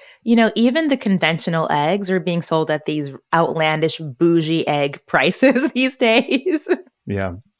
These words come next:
Speaker 2: it's crazy. Well, let's get started. Sergio Avedian is the senior contributor at The Rideshare Guy.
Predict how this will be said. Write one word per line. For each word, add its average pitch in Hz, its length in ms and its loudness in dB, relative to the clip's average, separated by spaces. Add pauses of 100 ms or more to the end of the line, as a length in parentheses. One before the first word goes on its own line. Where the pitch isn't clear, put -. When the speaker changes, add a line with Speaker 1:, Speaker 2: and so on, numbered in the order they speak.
(120)
Speaker 2:
it's 143 140 0
crazy. 131 380 0 (760)
Well, 160 100 4
let's 202 160 0
get - 160 -2
started. 107 480 0 (280)
Sergio 208 540 2
Avedian 131 460 0 (120)
is 131 280 0
the 123 120 -2
senior 214 380 0
contributor 113 720 -2
at 120 320 -2
The 127 60 0
Rideshare 104 480 -2
Guy. 104 340 -4